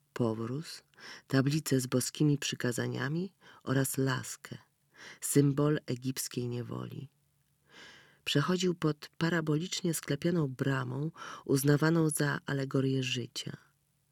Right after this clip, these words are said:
Nad nią unosił się dwuskrzydły cherubin, utożsamiany z dwoistością ludzkiej natury, ciała oraz duszy dążącej do prawdy.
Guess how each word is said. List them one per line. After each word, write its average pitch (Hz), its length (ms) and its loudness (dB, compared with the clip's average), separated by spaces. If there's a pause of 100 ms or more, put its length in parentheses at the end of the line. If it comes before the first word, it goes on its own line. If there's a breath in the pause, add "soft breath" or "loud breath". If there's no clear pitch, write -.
(580 soft breath)
Nad 131 320 0
nią 127 320 -4 (300 loud breath)
unosił 143 460 4
się 143 180 2
dwuskrzydły 139 800 0
cherubin, 131 680 0 (300 loud breath)
utożsamiany 147 760 4
z 143 80 -4
dwoistością 143 800 0
ludzkiej 139 420 -4
natury, 131 640 -6 (1120 soft breath)
ciała 123 520 -6 (300)
oraz 127 420 -4
duszy 139 380 -4
dążącej 123 600 -2
do 117 120 -4
prawdy. 113 580 -12